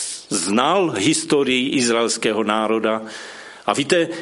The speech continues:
historii si vždycky tak trochu idealizujeme, protože jsme ji nezažili. A tak známe jenom ty vrcholky, známe jenom to, že jo, tehdy se, tehdy to bylo dobré,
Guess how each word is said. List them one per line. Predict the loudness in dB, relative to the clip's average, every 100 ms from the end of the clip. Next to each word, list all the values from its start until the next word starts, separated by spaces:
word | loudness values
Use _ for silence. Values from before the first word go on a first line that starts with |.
| 0
historii | 0 2 2 4 2
si | 2 0
vždycky | 0 0 -2 0 0
tak | 0 0
trochu | 0 0 0 0
idealizujeme, | 2 2 2 0 0 0 0 -2 -6 -10 -14 -20 -20 -20 -20 -14 -2
protože | 0 2 2
jsme | 0 2 2
ji | 2
nezažili. | 2 0 0 -2 -4 -6 -8 -16 -20 -20 -20 -18 -16 -6
A | -2
tak | 0 0
známe | 2 2 4 4 2
jenom | 2 2
ty | 2 2
vrcholky, | 2 0 0 0 -2 -2
známe | 0 2 2 2
jenom | 2 0 -2 -8 -10 0
to, | 0
že | 2 0 -2 -8 -12 -14 -4
jo, | 2 2 2
tehdy | 2 2 2 2 0
se, | 0 0 0 -4 -10 -20 -16 -2
tehdy | 0 2 0
to | 0
bylo | 0 2 0
dobré, | 0 -2 -2 -4